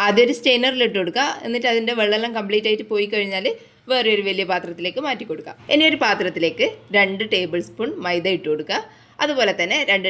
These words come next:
ടേബിൾ സ്പൂൺ കോൺഫ്ലോറും കൂടി ഇട്ട് കൊടുത്തിട്ട് രണ്ടും കൂടി നന്നായിട്ട് മിക്സ് ചെയ്തെടുക്കാം. ഇനി നമ്മൾ വേവിച്ച് വെച്ചിട്ടുള്ള പാസ്ത വേറൊരു വലിയ പാത്രത്തിലേക്ക് മാറ്റി കൊടുക്കുക. അതിൻ്റെ അകത്തേക്ക് മിക്സ് ചെയ്ത് വെച്ചിട്ടുള്ള മൈദേൻ്റെയും കോൺഫ്ലോറിൻ്റെയും മിക്സ്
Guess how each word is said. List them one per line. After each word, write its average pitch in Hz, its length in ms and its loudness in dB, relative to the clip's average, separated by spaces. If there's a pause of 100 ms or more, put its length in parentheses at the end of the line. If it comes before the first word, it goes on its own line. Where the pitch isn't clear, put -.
ടേബിൾ 170 280 0
സ്പൂൺ - 160 -10 (120)
കോൺഫ്ലോറും 196 500 -2
കൂടി 165 200 -6
ഇട്ട് 151 120 -12
കൊടുത്തിട്ട് 151 340 -6 (340)
രണ്ടും 254 260 0
കൂടി 180 180 -4
നന്നായിട്ട് 170 400 -6
മിക്സ് 233 200 -6
ചെയ്തെടുക്കാം. 160 400 -6 (1200)
ഇനി 285 180 6
നമ്മൾ 254 160 4 (100)
വേവിച്ച് 190 340 4
വെച്ചിട്ടുള്ള 180 360 -2
പാസ്ത 170 340 -2 (120)
വേറൊരു 180 340 2
വലിയ 175 240 0
പാത്രത്തിലേക്ക് 170 600 -4
മാറ്റി 165 260 -8
കൊടുക്കുക. 160 320 -6 (400)
അതിൻ്റെ 208 240 6
അകത്തേക്ക് 196 260 2 (120)
മിക്സ് - 200 -4
ചെയ്ത് 185 180 2
വെച്ചിട്ടുള്ള 175 360 -2 (100)
മൈദേൻ്റെയും 185 540 0
കോൺഫ്ലോറിൻ്റെയും 175 680 -4
മിക്സ് 240 240 -4